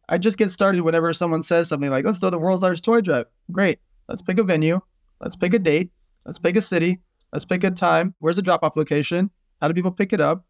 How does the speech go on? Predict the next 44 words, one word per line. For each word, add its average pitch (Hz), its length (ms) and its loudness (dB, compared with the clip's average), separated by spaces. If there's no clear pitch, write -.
What 175 240 -2
kids 170 240 -2
are 170 40 -2
we 170 80 0
gonna 170 140 0
send 151 160 -2
it - 120 -6
to? 190 220 0
It's 185 140 -4
just 247 120 2
a 226 40 2
checklist 185 480 -2
for 147 100 -2
me 139 140 2
of 135 120 0
things 165 340 0
to 151 120 -2
just 143 200 -2
go 156 120 2
do 156 240 0
it. 147 200 0
And 165 400 0
when 180 320 0
people 185 240 2
have 180 200 2
these 175 140 -4
hesitations, 175 560 -2
they're 151 100 0
like, 143 220 -2
"Yeah, 214 160 2
one 202 280 2
day 196 360 2
I'll 156 140 -2
do 175 160 0
that 175 300 2
when 156 160 -2
things 160 240 -2
are 139 80 -2
right." 139 260 0
There's 208 120 -2
never 240 220 4
a 190 80 0
perfect 170 340 -2
time. 143 380 -2